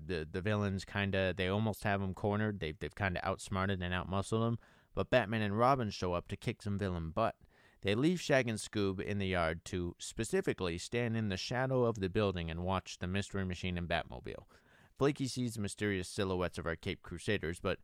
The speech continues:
you know, they're on the roof. They, they decided, uh, "We're gonna drop down into the lab through the roof to surprise the villains." But Professor Flaky thinks that's the villains up on the roof. Now, his solution to being caught in the lab with the invention is to just take it and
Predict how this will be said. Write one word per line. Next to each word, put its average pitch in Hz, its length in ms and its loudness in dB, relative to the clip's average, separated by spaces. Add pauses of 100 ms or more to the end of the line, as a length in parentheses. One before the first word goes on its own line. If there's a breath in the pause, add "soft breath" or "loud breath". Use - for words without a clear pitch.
(340 soft breath)
you 92 100 -2
know, 76 60 -2
they're 101 120 2
on 95 200 2
the 82 80 -2
roof. 101 240 -2 (200)
They, 90 160 2
they 101 160 0
decided, 92 720 0
uh, 87 380 2 (320)
"We're 95 140 -2
gonna 87 300 -2
drop 90 320 0
down 92 440 0
into 90 680 -4
the 85 360 -4
lab 92 380 0 (100)
through 95 140 2
the 95 100 0
roof 95 380 0
to 98 120 -2
surprise 85 380 -4
the 90 80 -4
villains." 98 420 -2 (600 soft breath)
But 107 180 2
Professor 107 400 0
Flaky 131 460 0
thinks - 340 -6
that's - 300 -4
the 69 100 -8
villains 95 500 0
up 78 160 -6
on 67 120 -8
the 71 100 -10
roof. 87 300 -8 (420 soft breath)
Now, 101 120 0
his 117 180 2
solution 139 420 2
to 95 60 0
being 95 200 -2
caught 107 220 4
in 90 80 -4
the 90 60 -2
lab 104 320 2
with 98 140 -2
the 95 120 0
invention 90 640 -2
is 87 200 -10
to 104 120 -2
just 85 320 -4
take 107 240 -2
it 107 140 -4
and 67 140 -12